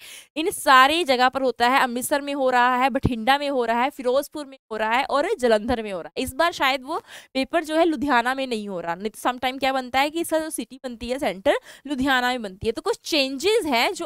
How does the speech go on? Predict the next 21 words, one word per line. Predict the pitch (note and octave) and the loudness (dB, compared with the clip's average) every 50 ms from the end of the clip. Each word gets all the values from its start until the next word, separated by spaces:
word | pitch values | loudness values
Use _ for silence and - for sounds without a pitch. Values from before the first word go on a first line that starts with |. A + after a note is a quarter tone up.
| - - | 2 4
आप | A#3+ A#3 A#3+ - C4+ | 4 4 4 4 2
लोगों | C4 C4 B3+ B3 | 0 0 0 0
को | D4+ E4 | -4 -6
जानने | C#4 A#3 A#3 G#3+ G3 G3 G#3+ B3+ E4+ F4 | -2 0 0 0 0 -2 -2 -2 0 0
जरूरी | E4 B3+ G3+ G#3 G#3+ A3+ B3+ C4+ | 0 0 -2 -4 -6 -6 -6 -6
हो | C4 G#3+ | -6 -4
जाते | - C4+ - - - G#3+ | -4 -6 -6 -6 -6 -8
हैं | C4 C4+ C#4+ C#4 | -8 -6 -4 -6
यहाँ | A3 F#3+ E3+ D#3+ | -6 -6 -6 -14
पर। | - - D3+ - _ _ _ _ _ _ - | -14 -14 -16 -16 _ _ _ _ _ _ -6
तो | D4+ | -4
सीटेट | - - - F4 F4+ F4 - G#4+ A#4 - | -2 2 4 4 4 4 4 2 0 2
के | - A4+ G#4+ | 2 2 2
एग्जाम | G4 C#4 B3 A3+ C#4 C#4 C4+ C#4+ D#4+ E4+ D#4 | 2 0 -2 2 4 4 4 4 2 0 -4
सेंटर | C4 - _ _ - C4+ B3+ C4 A#3+ - D#4 | -8 -8 _ _ 0 0 0 0 0 -2 -2
लिस्ट | D4 C4 C4 D4+ - - G3+ | 0 0 0 -2 -2 -4 -6
दोबारा | G3+ A3+ G3+ A3 A3 A3 C4+ D4+ | -6 0 0 2 2 4 2 2
से | D#4+ E4+ | 2 0
जारी | C#4 D4 C4 C4 C#4 C#4+ | 2 4 4 4 2 0
हुई | C#4 D4+ D4 C#4+ C#4+ | -4 -4 -2 -2 0
है। | D#4+ D#4+ | 0 0